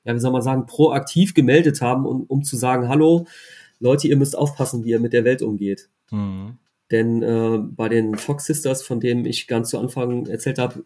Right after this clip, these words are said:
Speaker 1: hat es ja so angefangen, ja, dass
Speaker 2: Mhm.
Speaker 1: die Spirits da tatsächlich geklopft haben, um auf sich aufmerksam zu machen. Und daraus hat sich dann, ja, dieser Dialog und diese Botschaften entwickelt, ne?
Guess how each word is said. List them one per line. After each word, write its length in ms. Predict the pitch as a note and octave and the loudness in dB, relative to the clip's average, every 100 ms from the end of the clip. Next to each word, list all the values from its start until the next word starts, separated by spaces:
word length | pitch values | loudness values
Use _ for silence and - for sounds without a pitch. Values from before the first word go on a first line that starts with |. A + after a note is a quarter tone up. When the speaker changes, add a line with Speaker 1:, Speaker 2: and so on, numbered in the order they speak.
| _ _ _ - | _ _ _ -12
Speaker 1:
hat 160 | D3+ | -4
es 120 | C#3+ C#3+ | 0 2
ja 80 | |
so 120 | A#2 B2 | 2 4
angefangen, 460 | E3 D3 A2+ G2 | 4 2 -2 -4
ja, 180 | G#2 B2 | -4 -4
dass 200 | A#2+ A2+ | -4 -4
Speaker 2:
Mhm. 260 | G#2 G2 G#2 - _ | -4 -6 -10 -16 _
Speaker 1:
die 80 | A2 | -8
Spirits 380 | - C3+ C#3+ C#3+ | -4 2 4 4
da 120 | B2 | 0
tatsächlich 480 | A#2 A#2+ C#3+ C#3 C3 | 0 -2 0 -2 -2
geklopft 460 | A#2 - D3 C#3+ D3 | -6 2 2 2 2
haben, 300 | C3+ C#3 C#3 | 4 6 4
um 180 | B2+ | 2
auf 200 | B2+ B2+ | 2 -2
sich 220 | - B2 - | -2 -2 0
aufmerksam 440 | E3+ B2 G#2+ G#2+ | 0 0 -2 -6
zu 100 | A2+ | -4
machen. 200 | G#2 G2 | -6 -4
Und 120 | G#2+ | -4
daraus 380 | A2 A#2 C3+ C#3 | -2 -2 0 -2
hat 120 | C3 | -4
sich 100 | C#3+ | -8
dann, 260 | - B2+ B2+ _ - - _ | -4 -4 -6 _ -20 -20 _
ja, 160 | A#2+ A#2 | -4 -4
dieser 680 | G#2+ A#2+ B2 A#2 A#2 A2 _ _ - | -4 -2 0 2 0 -4 _ _ -6
Dialog 440 | B2 A#2 B2 C#3+ | -2 -2 -2 -4
und 180 | C#3+ A#2 | -6 -10
diese 160 | A#2+ A#2 | -8 -8
Botschaften 420 | B2 C3+ A2+ A2 | -6 -8 -10 -10
entwickelt, 440 | G2+ G2+ G#2 G2 | -10 -12 -14 -14
ne? 160 | G#2+ A2+ | -14 -16